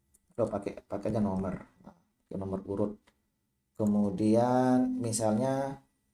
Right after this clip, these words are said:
di sini kita masukkan ada nomor rekam medis misalnya ya. Misalnya nanti nomor rekam medis ini akan muncul ketika mulai,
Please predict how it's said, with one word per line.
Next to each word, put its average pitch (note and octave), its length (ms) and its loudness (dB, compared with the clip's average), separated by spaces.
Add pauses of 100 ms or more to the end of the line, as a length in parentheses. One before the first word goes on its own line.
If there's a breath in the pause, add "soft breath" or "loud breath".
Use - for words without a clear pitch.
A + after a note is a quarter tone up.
(300)
di A#2+ 160 0
sini A2+ 160 0 (160)
kita - 160 -6
masukkan C3 480 0 (160)
ada A#2 240 0
nomor A2+ 320 0
rekam G#2+ 160 2
medis A2 720 2
misalnya G2 400 -6
ya. A#2+ 140 2 (1000)
Misalnya G#2+ 320 -6
nanti G#2+ 240 0 (160)
nomor G#2+ 320 0
rekam A2 80 0
medis G#2+ 320 2
ini C3 400 -2
akan G#2+ 320 -2
muncul B2+ 640 2
ketika A2+ 480 -2
mulai, A#2 720 2